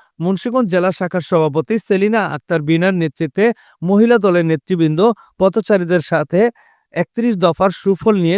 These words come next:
কথা বলেন। স্বেচ্ছাসেবক দলের মুন্সিগঞ্জ জেলা শাখার সহসভাপতি শহীদুল ইসলামের নেতৃত্বে লিফলেট বিতরণ করেন নেতাকর্মীরা। তারা বলেন, "বিগত পনেরো বছরে আওয়ামী লীগের স্বেচ্ছাচারিতার কারণে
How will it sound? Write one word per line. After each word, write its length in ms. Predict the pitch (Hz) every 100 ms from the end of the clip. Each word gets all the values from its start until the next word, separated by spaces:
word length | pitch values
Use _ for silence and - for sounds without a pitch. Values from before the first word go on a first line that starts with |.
| 190
কথা 200 | 180 175
বলেন। 280 | 160 147 131 95 - -
স্বেচ্ছাসেবক 600 | 220 208 247 - 240 247
দলের 320 | 190 202 226 233
মুন্সিগঞ্জ 480 | 185 202 262 247 240
জেলা 220 | 185 196 214
শাখার 340 | - 180 202
সহসভাপতি 840 | 185 180 175 - 170 160 156 - 233 233 _ _ -
শহীদুল 380 | 226 226 233
ইসলামের 400 | 214 180 190 180
নেতৃত্বে 500 | 170 165 - 175 220 254 226 _ -
লিফলেট 360 | 190 - 240
বিতরণ 400 | 190 175 185 180 170
করেন 260 | 175 185 226
নেতাকর্মীরা। 680 | 180 180 160 160 160 156 131 120 - _ _ -
তারা 160 | 208 214
বলেন, 340 | 185 185 240 247 - _ _ _ -
"বিগত 320 | 180 202 240 247 -
পনেরো 300 | 190 220 233
বছরে 420 | 190 165 190 208 254
আওয়ামী 300 | - 180 202 214
লীগের 320 | 208 180 214
স্বেচ্ছাচারিতার 720 | - 185 196 160 175 165 175
কারণে 380 | 165 165 170